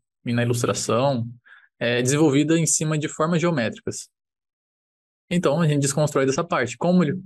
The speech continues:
que formas geométricas entraram nisso? Como ele cortou a forma? Que grid ele usou? Então, vai descendo até chegar no ponto em como ele chegou nisso. De onde a referência, se é uma fonte,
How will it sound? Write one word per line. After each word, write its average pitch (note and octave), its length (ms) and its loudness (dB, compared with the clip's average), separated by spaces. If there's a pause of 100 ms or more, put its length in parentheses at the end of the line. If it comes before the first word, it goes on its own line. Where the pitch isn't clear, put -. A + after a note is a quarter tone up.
que G3+ 120 -2
formas D#3+ 300 -2
geométricas C3+ 560 0
entraram C3 380 -2
nisso? A#2 440 -4 (480)
Como F#3 220 2
ele F3+ 100 4
cortou D3 360 2
a C3 80 2
forma? A2 460 -2 (720)
Que G#3 140 2
grid E3+ 440 2
ele D3+ 80 2
usou? B2 320 4
Então, C3+ 240 0
vai D3+ 100 2
descendo E3 680 -2
até C#3 280 0
chegar F3+ 140 0
no E3 100 0
ponto D#3+ 260 -2
em D3+ 120 -6
como F3 340 4
ele C3 100 0
chegou C3 220 0
nisso. A#2+ 320 -2
De A#2+ 120 -4
onde C#3+ 240 0
a C3 40 0
referência, B2 640 -2
se - 120 -6
é A#2+ 40 0
uma A#2+ 160 0
fonte, A#2 680 -2